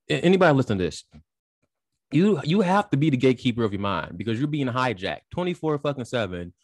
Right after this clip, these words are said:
with, um, other entities who are trying to put their version of reality in you for you to manifest, 'cause they, they aren't powerful. They, they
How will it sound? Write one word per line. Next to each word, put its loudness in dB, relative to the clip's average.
with, -6
um, -2
other 2
entities -2
who -2
are 0
trying 0
to -2
put -6
their 4
version 2
of -2
reality -4
in 2
you 4
for -8
you -2
to -6
manifest, -6
'cause -2
they, 2
they 2
aren't 0
powerful. -2
They, 0
they 0